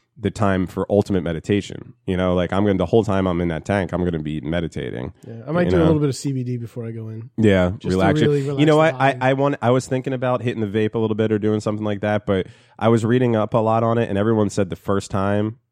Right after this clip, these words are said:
Speaker 1: just, I mean, C B D won't do anything 'cause that's
Speaker 2: It's
Speaker 1: not
Speaker 2: just,
Speaker 1: gonna
Speaker 2: it's
Speaker 1: fuck with
Speaker 2: just
Speaker 1: your
Speaker 2: for the
Speaker 1: mind.
Speaker 2: body, yeah,
Speaker 1: Yeah,
Speaker 2: that's
Speaker 1: but,
Speaker 2: what I
Speaker 1: but they're just saying, like, going sober the first time. They're saying that people,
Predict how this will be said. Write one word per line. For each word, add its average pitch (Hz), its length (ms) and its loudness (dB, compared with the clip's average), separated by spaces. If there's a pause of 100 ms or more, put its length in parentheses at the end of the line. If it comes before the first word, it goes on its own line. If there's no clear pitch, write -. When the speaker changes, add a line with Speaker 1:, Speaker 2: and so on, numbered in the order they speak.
Speaker 1:
just, 98 220 -8
I 127 60 0
mean, 143 120 4
C 190 120 -2
B 139 80 0
D 123 120 4
won't 104 200 0
do 95 100 -4
anything 90 340 -4
'cause 85 200 -8
that's 95 80 -2
Speaker 2:
It's - 60 -6
Speaker 1:
not 107 80 0
Speaker 2:
just, 98 100 0
Speaker 1:
gonna - 60 -2
Speaker 2:
it's 196 60 -2
Speaker 1:
fuck 98 140 0
with 95 100 -2
Speaker 2:
just 90 80 -2
Speaker 1:
your 98 80 0
Speaker 2:
for 95 60 0
the 92 60 0
Speaker 1:
mind. 87 80 0
Speaker 2:
body, 131 180 -6
yeah, 139 140 -4
Speaker 1:
Yeah, 95 220 2 (140)
Speaker 2:
that's 143 180 -12
Speaker 1:
but, 110 240 2
Speaker 2:
what - 20 -
I - 20 -12
Speaker 1:
but 110 160 0
they're 117 160 4
just 117 160 -2
saying, 110 180 2
like, 101 160 -2
going 113 280 2
sober 92 280 -2
the 87 120 -4
first 90 240 -6
time. 92 200 -4
They're 127 160 4
saying 143 200 2
that 117 100 -2
people, 113 480 0